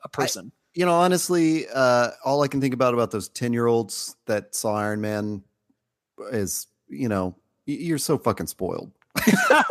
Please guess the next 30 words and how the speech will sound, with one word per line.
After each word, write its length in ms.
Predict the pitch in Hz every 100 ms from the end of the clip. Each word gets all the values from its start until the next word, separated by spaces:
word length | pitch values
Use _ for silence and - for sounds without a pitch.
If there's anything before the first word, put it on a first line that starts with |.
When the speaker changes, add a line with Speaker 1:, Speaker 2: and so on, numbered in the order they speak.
| 254 - 233
Speaker 2:
<laughs> 0 |
Yeah. 680 | 226 247 - 185 180 143 - _
Speaker 1:
You 100 | 277
don't 100 | 285
know 100 | 240
what 160 | 190 180
it 80 | 160
was 180 | 143 139
Speaker 2:
Yeah. 40 |
Speaker 1:
like 260 | 127 120 - - -
with 180 | 127 123
Speaker 2:
Yeah. 60 | 143
Speaker 1:
Superman 560 | 147 139 135 127 120
four, 640 | 113 - 113 113 120 120 123
The 80 | 113
Quest 440 | - 123 113 -
for 140 | - 113
Peace. 400 | - 117 113 123
Speaker 2:
Oh, 220 | 127 110
Lord. 480 | 104 120 127 117 110
Speaker 1:
Ugh. 280 | 131 98 78 - _ _
You 80 | 101
know, 60 |
Batman 800 | 87 123 117 123 117 113 110 101 - _
Forever 560 | - 110 110 113 113 113
or 140 | 110
whatever. 400 | 113 113 107 113
Come 220 | 110 127
on, 180 | 82 -
guys. 340 | - 82 92